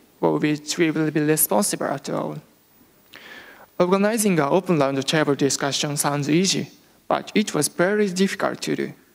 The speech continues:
The biggest challenge was to involve ordinary people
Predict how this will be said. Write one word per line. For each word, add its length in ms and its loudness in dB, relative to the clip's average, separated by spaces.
The 100 -2
biggest 460 0
challenge 520 0
was 500 0
to 200 -2
involve 400 2
ordinary 520 2
people 460 -2